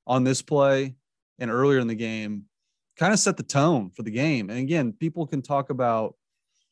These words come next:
"Oh, well, O U should have had a flag on the, on the deep pass from Caleb Williams, and it, it probably was interference." But Oklahoma State beat them from pillar to post on special teams,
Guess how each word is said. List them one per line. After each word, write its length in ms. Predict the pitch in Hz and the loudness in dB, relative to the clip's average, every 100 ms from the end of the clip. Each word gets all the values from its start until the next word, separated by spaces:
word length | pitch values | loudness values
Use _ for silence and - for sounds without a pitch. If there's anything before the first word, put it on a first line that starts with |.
| _ - | _ -2
"Oh, 360 | 139 139 143 | 2 4 4
well, 140 | 139 123 | 2 2
O 120 | 131 | 2
U 340 | 131 135 131 120 | 2 0 -2 -6
should 200 | - 127 | -12 -6
have 80 | 123 | -4
had 80 | 123 | -4
a 20 | |
flag 560 | - 120 117 120 120 | -2 0 2 2 0
on 160 | 117 120 | -2 -6
the, 260 | 120 117 - | -8 -10 -10
on 200 | 120 120 | -6 -4
the 360 | 120 120 117 113 _ _ _ | -2 -2 -4 -6 _ _ _
deep 220 | 123 123 | -2 -2
pass 320 | 120 117 113 | 0 2 2
from 140 | - 117 | -2 -6
Caleb 320 | 117 117 113 | -2 0 0
Williams, 680 | 110 110 110 107 104 104 | 0 0 -2 -4 -6 -8
and 100 | - | -6
it, 120 | 110 104 | -6 -6
it 240 | - 107 101 | -8 -10 -2
probably 260 | 123 127 | 0 2
was 240 | 127 123 120 | 4 2 2
interference." 760 | 120 113 110 107 104 95 - - _ _ _ _ _ | -2 -4 -6 -6 -6 -8 -10 -12 _ _ _ _ _
But 80 | - | 2
Oklahoma 280 | 156 190 220 | 2 4 2
State 360 | - 202 185 - _ _ _ | 4 4 2 0 _ _ _
beat 220 | 151 170 | 0 2
them 500 | 180 160 156 151 156 _ | 2 2 2 -2 -8 _
from 160 | 127 | -6
pillar 240 | 151 160 165 | 0 2 2
to 60 | |
post 500 | 139 143 127 123 - | 2 2 2 0 -8
on 140 | - 120 | -12 -14
special 360 | - 120 - | -2 -2 -2
teams, 600 | 113 113 110 110 117 - | -6 -6 -4 -4 -6 -12